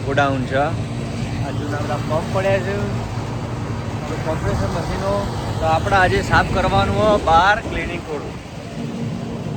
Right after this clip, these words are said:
પાણી સોટીને, કે જે પંપ હોય ને, પંપ છે, પંપની આજુબાજુ બધું ડાઘા બહુ પડી ગયા છે. એ આપણે પાણીનું પ્રેશર મારીને બધું ક્લીન કરવાનું હોય.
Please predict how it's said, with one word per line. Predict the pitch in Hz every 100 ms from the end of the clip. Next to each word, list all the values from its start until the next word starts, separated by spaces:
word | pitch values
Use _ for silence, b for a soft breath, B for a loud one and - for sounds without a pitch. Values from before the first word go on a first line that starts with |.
| - - - -
પાણી | 175 180 180
સોટીને, | 175 147 151 120 104 - - - - -
કે | 143
જે | 151 156
પંપ | 151 156 160
હોય | 185 220
ને, | 170 165 - - - - - - - - - -
પંપ | 151 160
છે, | 175 170
પંપની | 147 143 175
આજુબાજુ | 143 147 151 147
બધું | - 160 165
ડાઘા | 131 117 139
બહુ | 147 127
પડી | 135 127
ગયા | 117 110
છે. | 110 - - - -
એ |
આપણે | 131 147
પાણીનું | - 147 147 160 156
પ્રેશર | 143 147
મારીને | 151 165 143
બધું | 156 - -
ક્લીન | 139 139
કરવાનું | 135 127 123 117
હોય. | 113